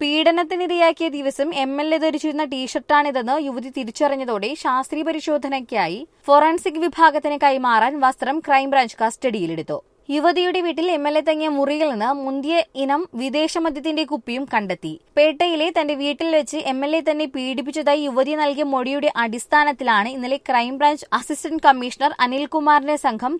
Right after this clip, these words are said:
തെളിവെടുപ്പിനെത്തിയത്. നഗരത്തിലും ജില്ലയ്ക്ക് പുറത്തുമായി ഏഴ് സ്ഥലങ്ങളിൽ വെച്ച് യുവതി എം എൽ എയുടെ പീഡനത്തിനിരയായതിൽ കോവളം, പേട്ട എന്നിവിടങ്ങളിലെ നാല് കേന്ദ്രങ്ങളിലെ തെളിവെടുപ്പ് പൂർത്തിയായി.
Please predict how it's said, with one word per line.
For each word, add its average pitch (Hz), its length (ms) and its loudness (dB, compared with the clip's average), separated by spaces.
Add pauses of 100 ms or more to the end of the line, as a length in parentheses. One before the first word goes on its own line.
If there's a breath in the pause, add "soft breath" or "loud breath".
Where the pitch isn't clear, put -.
തെളിവെടുപ്പിനെത്തിയത്. 185 880 2 (300 soft breath)
നഗരത്തിലും 302 680 0
ജില്ലയ്ക്ക് 302 320 -2
പുറത്തുമായി 285 680 2
ഏഴ് 285 280 -2
സ്ഥലങ്ങളിൽ 302 460 2
വെച്ച് 269 280 -2
യുവതി 262 460 -2
എം 247 240 -4
എൽ 285 120 0
എയുടെ 254 220 0 (100)
പീഡനത്തിനിരയായതിൽ 302 1160 0
കോവളം, 269 480 4
പേട്ട 302 280 -2 (160)
എന്നിവിടങ്ങളിലെ 269 680 -2
നാല് 269 380 0
കേന്ദ്രങ്ങളിലെ 285 680 -4
തെളിവെടുപ്പ് 269 540 0
പൂർത്തിയായി. 185 640 -4